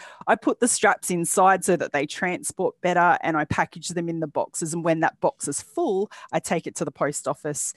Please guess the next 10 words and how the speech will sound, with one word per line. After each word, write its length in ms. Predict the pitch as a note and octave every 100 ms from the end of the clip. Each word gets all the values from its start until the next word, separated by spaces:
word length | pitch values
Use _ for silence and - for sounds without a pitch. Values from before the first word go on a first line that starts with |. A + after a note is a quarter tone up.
| - -
and 180 | D#3 D#3+
send 260 | - D#3+ C#3+
it 120 | C3+
off 240 | A#2+ - -
to 120 | F3+ D3+ -
So 260 | - C#3+
Powerful. 600 | C#3+ D#3 B2 C#3+ - A2
So 140 | - F3+ - -
I 60 | F#3
guess 400 | - G#3+ -